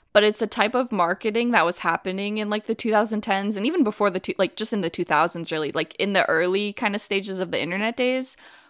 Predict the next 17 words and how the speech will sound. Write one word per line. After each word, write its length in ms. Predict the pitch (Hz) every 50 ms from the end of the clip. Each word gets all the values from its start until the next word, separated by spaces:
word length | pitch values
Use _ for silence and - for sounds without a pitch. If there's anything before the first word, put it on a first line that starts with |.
| _ -
where 500 | 185 202 202 190 185 180 175 180 190 - _ _ _ _ _
with, 160 | - 190 - - _ - -
as, 200 | - - 202 202
like, 140 | 214 185 -
part 200 | - - 220 214
of 100 | 233 226
the 80 | 214 233
promotion 480 | - 247 226 208 208 220 - - 233
for 140 | 233 - 220
this 200 | 202 196 - -
movie, 500 | 208 202 214 233 202 202 180 170 170 160
there 240 | - - 185 185 185
was 340 | 190 190 190 185 202 - - - -
an 140 | 190 175 -
actual 480 | - - 156 190 214 - - 240 226 220
website 580 | 214 214 233 247 240 - - 190 175 165 156 -
called 440 | - 214 175 170 170 170 175 180